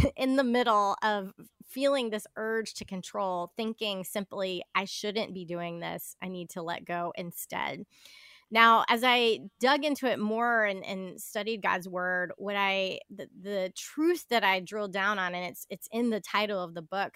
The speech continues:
that, that motivated me differently, was realizing it's not just that I shouldn't try to control, and it's not just that I don't ultimately have control. It's that it will cost me when I try.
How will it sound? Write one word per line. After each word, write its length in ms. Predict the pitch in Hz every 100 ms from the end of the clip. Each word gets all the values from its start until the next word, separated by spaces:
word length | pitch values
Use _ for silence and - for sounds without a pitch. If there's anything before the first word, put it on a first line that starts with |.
| -
that, 240 | 180 180 - - - _ -
that 220 | 196 202 - _
motivated 1000 | 196 202 220 254 294 277 226 214 202 185
me 340 | 185 180 185 175
differently, 760 | 214 208 208 - 170 170 170 170 - _ _ _ _ _ - -
was 220 | 214 196
realizing 680 | 196 269 320 269 226 202 190
it's 160 | - -
not 240 | 220 254
just 200 | 247 254
that 100 | 240 240
I 60 |
shouldn't 440 | 220 - 226 220 - _ _ -
try 180 | 202 185
to 80 | 175
control, 520 | 175 165 170 180 185 - - _ _ -
and 100 | 220
it's 120 | -
not 180 | 247 262
just 180 | 262 -
that 160 | 220 -
I 120 | 196
don't 300 | 185 208 - _ _ -
ultimately 460 | 240 220 196 - 180
have 300 | 190 214 -
control. 560 | 180 - - - - _ _ _ _ -
It's 220 | 214 -
that 220 | 220 202
it 180 | 226 214
will 380 | 220 220 196 -
cost 500 | - - 294 - -
me 420 | 190 180 151 208 _ _ -
when 260 | 196 196 170
I 100 | 143
try. 400 | - - -